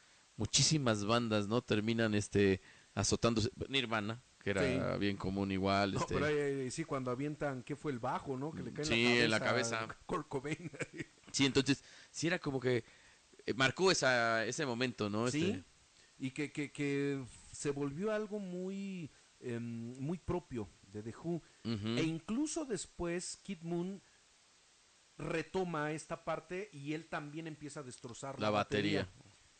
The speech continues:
Speaker 2: Entonces,
Speaker 1: Ah, sí, ok.
Speaker 2: el, el, este, mm, e-, e-, estos dos personajes empiezan a destrozar los instrumentos y pues sí era como el ¡ah!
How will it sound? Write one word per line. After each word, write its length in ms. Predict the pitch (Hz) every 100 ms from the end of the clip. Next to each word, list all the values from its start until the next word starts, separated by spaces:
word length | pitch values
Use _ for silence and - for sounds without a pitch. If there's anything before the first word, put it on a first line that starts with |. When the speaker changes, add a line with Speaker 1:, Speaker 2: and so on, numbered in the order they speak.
| -
Speaker 2:
Entonces, 760 | 135 139 156 120 127 156 123 104
Speaker 1:
Ah, 40 |
sí, 0 | 98
ok. 40 |
Speaker 2:
el, 460 | 113 107 127 127 135 135
el, 300 | 123 127 123
este, 520 | 120 - - 117 117
mm, 340 | 117 117 113 123
e-, 60 | 127
e-, 200 | 139 147
estos 280 | 170 180 151
dos 160 | 165 -
personajes 720 | 165 - 151 170 156 147 135
empiezan 360 | 127 156 143 143
a 60 |
destrozar 380 | 135 - 127 147
los 140 | 143 143
instrumentos 580 | 131 160 156 131 156
y 40 | 135
pues 140 | 104
sí 100 | 123
era 120 | 120 117
como 280 | 104 95 90
el 140 | 87 220
¡ah! 380 | 277 269 254